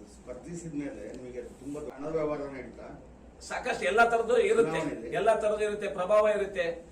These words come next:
Speaker 2: ಒಂದು ಕಡೆಗೆ ಬಿ ಜೆ ಪಿ ಪಾರ್ಟಿ ಆಯ್ತು, ಒಂದು ಕಡೆಗೆ ಕಾಂಗ್ರೆಸ್ ಪಾರ್ಟಿ ಆಯ್ತು,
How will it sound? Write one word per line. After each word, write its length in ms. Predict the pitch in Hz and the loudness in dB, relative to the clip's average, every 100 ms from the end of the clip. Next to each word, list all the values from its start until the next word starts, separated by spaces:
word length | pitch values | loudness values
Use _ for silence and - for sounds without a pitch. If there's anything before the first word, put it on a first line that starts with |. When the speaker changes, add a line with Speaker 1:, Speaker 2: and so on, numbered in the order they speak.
| - | -10
Speaker 2:
ಒಂದು 240 | 147 208 214 | -4 -2 0
ಕಡೆಗೆ 640 | 208 202 196 196 196 - - - | -2 -2 -4 -4 -8 -14 -18 -10
ಬಿ 140 | 185 | -6
ಜೆ 120 | 190 | -2
ಪಿ 100 | 208 | 0
ಪಾರ್ಟಿ 360 | 208 180 175 - | 2 2 0 0
ಆಯ್ತು, 480 | 175 175 160 - - | 0 0 -2 -2 -4
ಒಂದು 220 | 175 196 | -4 -4
ಕಡೆಗೆ 260 | 190 190 185 | -6 -4 -4
ಕಾಂಗ್ರೆಸ್ 420 | 175 180 202 - | -6 -4 -6 -2
ಪಾರ್ಟಿ 260 | 180 196 | -4 -2
ಆಯ್ತು, 560 | 180 165 165 156 - - | -2 0 -2 -4 -8 -16